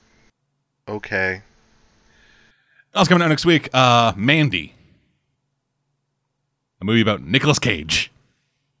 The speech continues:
Speaker 1: What?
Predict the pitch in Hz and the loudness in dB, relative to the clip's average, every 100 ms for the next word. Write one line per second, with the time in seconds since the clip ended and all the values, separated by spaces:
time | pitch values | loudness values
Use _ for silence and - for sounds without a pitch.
0 | _ _ _ - _ _ _ _ _ - | _ _ _ -20 _ _ _ _ _ -20
1 | - - _ _ _ _ _ _ _ _ | -20 -20 _ _ _ _ _ _ _ _
2 | _ _ _ - 98 87 - | _ _ _ -20 -6 -2 -2